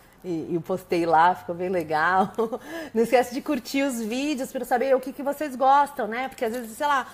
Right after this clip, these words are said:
eu ponho um vídeo que eu acho legal, tipo esse do Bob Marley, que eu achei bem legal, e, e aí o pessoal não gosta, né? Como é que eu vou saber?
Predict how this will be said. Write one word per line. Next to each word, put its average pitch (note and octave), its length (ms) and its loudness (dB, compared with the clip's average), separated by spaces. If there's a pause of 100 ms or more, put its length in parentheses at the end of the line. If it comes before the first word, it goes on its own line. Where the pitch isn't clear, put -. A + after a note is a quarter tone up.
(140)
eu G#3+ 140 4
ponho A#3 260 0
um A#3+ 80 -2
vídeo A3+ 400 -2 (240)
que A#3+ 160 2
eu B3+ 300 12
acho A3+ 260 8
legal, G#3+ 540 8
tipo - 200 -10
esse G#3 120 -4
do G#3 100 -2
Bob G3 360 2
Marley, G3 420 2
que B3 100 -8
eu G#3 40 0
achei G3 320 0
bem F3+ 240 -2
legal, G#3+ 520 2 (420)
e, A3 920 2 (320)
e A#3+ 100 4
aí A#3+ 320 8 (160)
o - 40 -14
pessoal C#4+ 220 2
não E4+ 120 0
gosta, G#3 560 6 (180)
né? G3 280 2
Como C4+ 160 -6
é - 20 -6
que D4+ 80 -2
eu C4+ 40 -2
vou B3+ 100 -2
saber? F#3+ 460 -2